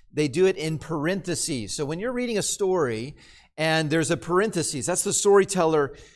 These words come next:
inserting information and saying, "You need to know this if I'm gonna go any farther and you're gonna understand the point of this story." Look at the, the parentheses in verse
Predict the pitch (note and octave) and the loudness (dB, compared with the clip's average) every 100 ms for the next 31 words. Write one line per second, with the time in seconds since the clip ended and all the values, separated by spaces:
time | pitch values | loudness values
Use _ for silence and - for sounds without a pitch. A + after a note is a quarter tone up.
0 | _ _ _ - E3+ G#3 - A#3+ A3 A3 | _ _ _ -2 0 2 2 8 8 8
1 | G#3+ G#3+ G3+ G3+ F#3 F3 - E3 C#3 C#3 | 2 2 2 4 4 4 2 -4 -4 -2
2 | - F3+ D#3+ C3+ - - B2+ E3 A3+ A3+ | 0 2 2 -2 -8 -14 -6 0 0 2
3 | A3+ A3+ - G3+ G3+ G3+ D3+ G3 D3 D#3+ | 2 0 0 0 4 4 6 4 4 -2
4 | D3 D#3+ E3+ D3 D3+ D#3+ A3+ A3 G#3+ G#3 | -2 0 0 2 2 4 0 0 8 8
5 | G3 E3 D3+ E3 E3+ D#3 D#3+ D3+ - F3 | 8 4 2 2 2 0 0 -4 -2 0
6 | F#3+ G#3 G3+ - - - - D3 F3 - | 2 2 0 -4 -18 -20 -12 -4 -4 -4
7 | - A3 A#3 - G3+ D#3+ F3+ - G3+ F3+ | 4 6 6 4 0 2 0 0 0 2
8 | C#3 G2 C3+ A3+ G#3+ G3+ F3 - - _ | 2 0 2 0 2 0 0 -10 -20 _
9 | - F3 F3 F#3+ G3 F#3 E3 - D#3 C#3+ | -6 -4 2 2 2 2 2 2 2 0
10 | B2+ C#3+ A#2+ D#3 D3+ - | 0 -2 0 0 0 -6